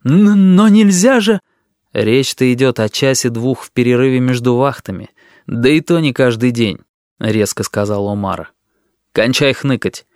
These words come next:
и перестань брызгать слюной. Ты давно уже вырос из штанишек, и пора тебе разговаривать нормально».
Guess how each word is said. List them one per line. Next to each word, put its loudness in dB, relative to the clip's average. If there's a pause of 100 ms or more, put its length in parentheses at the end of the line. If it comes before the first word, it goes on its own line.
(140)
и 0
перестань 0
брызгать 0
слюной. -2
Ты 2
давно 0
уже 0
вырос 0
из -4
штанишек, -4
и -4
пора -2
тебе -4
разговаривать -2
нормально». -4